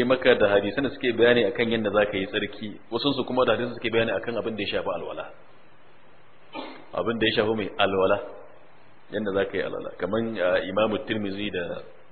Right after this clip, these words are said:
abin da ya shafi Imam An-Nasa'i. Kaga batu ne kan mai matsayin alwala. Shi kuma Imam Abu Dawud sai ya bude maka batu kan mai kan tsarki.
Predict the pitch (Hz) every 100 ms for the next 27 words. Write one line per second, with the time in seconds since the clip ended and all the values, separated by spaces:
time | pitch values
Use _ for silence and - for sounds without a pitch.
0 | - - - - - - - - - -
1 | 80 92 110 98 101 95 92 95 95 95
2 | 98 95 80 - 80 65 60 - - -
3 | - - 92 107 95 - 113 98 - 104
4 | 95 85 - 98 101 101 90 76 69 -
5 | - - - - - - - - - -
6 | - - - - 113 120 117 107 117 123
7 | 107 113 110 127 110 110 98 92 110 120
8 | 104 90 - 98 92 87 85 -